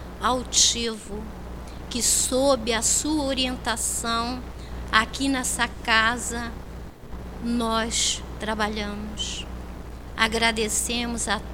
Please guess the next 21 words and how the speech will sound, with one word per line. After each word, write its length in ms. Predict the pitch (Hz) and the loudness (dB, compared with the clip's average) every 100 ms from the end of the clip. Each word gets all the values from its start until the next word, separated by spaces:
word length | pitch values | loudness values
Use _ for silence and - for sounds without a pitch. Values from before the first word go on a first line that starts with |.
| - | -2
toda 400 | 262 277 254 262 | 0 0 0 -4
a 20 | |
coluna 600 | - 247 233 233 226 214 | -2 -2 -2 -2 -4 -4
de 120 | 202 | 0
espíritos 920 | 214 - - 226 214 220 - 214 - - - - - - | 2 0 -2 -4 -2 -4 -4 -2 -2 -4 -10 -10 -10 -6
da 120 | 214 | -2
nossa 380 | 214 208 208 202 | 0 0 0 0
casa 420 | - 214 214 214 | 0 2 2 0
de 160 | 208 - | -2 -2
amor 420 | 214 214 220 247 | -2 -2 -2 -2
e 60 | 254 | -4
de 160 | 220 | -4
luz. 640 | 262 233 220 214 - - - - - - - - - - - | -4 -6 -6 -4 -4 -4 -6 -8 -8 -8 -8 -10 -10 -8 -6
Agradecemos 1200 | 262 294 294 254 285 - - 277 285 269 247 - - - - - - | -4 -2 0 0 0 -2 0 0 0 -2 0 -2 -2 -8 -14 -12 -4
a 140 | 254 | -2
Ti, 380 | 285 - 320 330 | 0 4 6 6
Mestre 840 | 285 254 269 269 - - - 214 - - - - - - - | 4 2 0 2 2 0 -4 -8 -8 -10 -10 -10 -10 -10 -6
Jesus, 880 | - 240 214 - 214 214 - - - - - - - - | -4 -2 -4 -4 -6 -4 -2 -2 -4 -6 -12 -10 -10 -6
médico 840 | 220 240 269 294 277 262 - 269 262 - - - - - | -2 -2 0 -2 -2 -6 -6 -8 -8 -8 -8 -10 -10 -6
e 160 | 247 247 | -4 -4
irmão. 500 | 233 - 202 190 | -4 -6 -4 -4